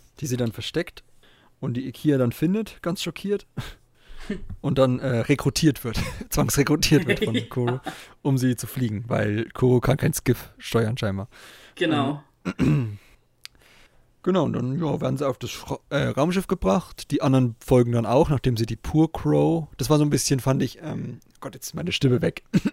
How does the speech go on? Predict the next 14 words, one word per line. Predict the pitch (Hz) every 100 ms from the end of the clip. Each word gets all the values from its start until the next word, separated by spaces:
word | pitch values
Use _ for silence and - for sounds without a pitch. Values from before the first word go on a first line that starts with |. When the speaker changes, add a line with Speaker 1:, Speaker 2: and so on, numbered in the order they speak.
| -
Speaker 1:
<clears throat> |
Speaker 2:
<laughs> | 131 151 196 -
Oh | 311
je, | 247 180 160 160 -
oh | 165
je. | 151 143 143 - - - - - - - - 214 214 - _ - 170 160 - _ _ _ _ _ _ - - - - - - -
Speaker 1:
Es | -
war | 143
ein |
bisschen | 147 151 - 120
plot-convenient, | 127 160 - 123 113 113 113 131 175 -
meiner | 123 117
Meinung | 117 113
nach, | 135 156